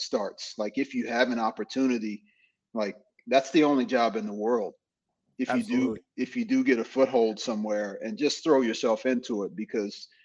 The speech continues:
Speaker 1: you know, if you get caught up in what's on the other side, you know, you can, you can get disheartened or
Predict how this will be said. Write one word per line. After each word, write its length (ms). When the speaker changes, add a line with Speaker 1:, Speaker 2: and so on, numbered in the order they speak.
Speaker 1:
you 100
know, 200
if 120
you 80
get 200
caught 240
up 180
in 140
what's 240
on 140
the 120
other 160
side, 560
you 140
know, 40
you 140
can, 400
you 140
can 180
get 220
disheartened 640
or 240